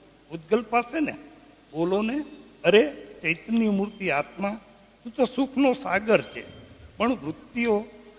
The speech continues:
જીતાતી નથી. અને આશ્ચર્યની વાત તો એ છે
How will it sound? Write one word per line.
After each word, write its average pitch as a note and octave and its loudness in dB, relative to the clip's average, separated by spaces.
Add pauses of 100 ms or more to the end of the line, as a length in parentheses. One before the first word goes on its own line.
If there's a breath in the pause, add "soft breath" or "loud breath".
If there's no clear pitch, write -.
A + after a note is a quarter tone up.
(160)
જીતાતી G#3+ 2
નથી. G3+ -8 (520)
અને G3 -6
આશ્ચર્યની A#3 -6
વાત G#3+ -6
તો G#3+ 2
એ A#3+ 2
છે C3+ -6